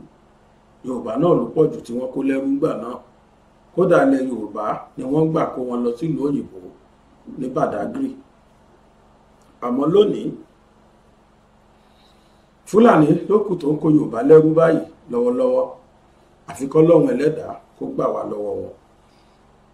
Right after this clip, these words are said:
Ìdí rèé tí gbogbo Yorùbá fi sọ pé ìlọ ti yá, àfi káwọn kó láàrin Nàìjíríà.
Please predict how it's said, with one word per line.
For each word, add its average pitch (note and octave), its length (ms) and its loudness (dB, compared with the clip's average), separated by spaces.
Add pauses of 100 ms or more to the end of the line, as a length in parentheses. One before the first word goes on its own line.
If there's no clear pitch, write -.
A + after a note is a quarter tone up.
Ìdí B2+ 280 -2
rèé D#3 220 4 (1700)
tí F3 100 -2
gbogbo D#3 340 2
Yorùbá C#3 440 6
fi C#3 120 -4
sọ C#3+ 140 -2
pé E3+ 180 0 (1160)
ìlọ C#3 260 0
ti C3+ 220 -4
yá, D#3 120 6 (880)
àfi A#2 240 -8
káwọn D#3+ 400 2
kó D#3 140 2 (720)
láàrin A#2+ 840 -4 (340)
Nàìjíríà. A2 600 -4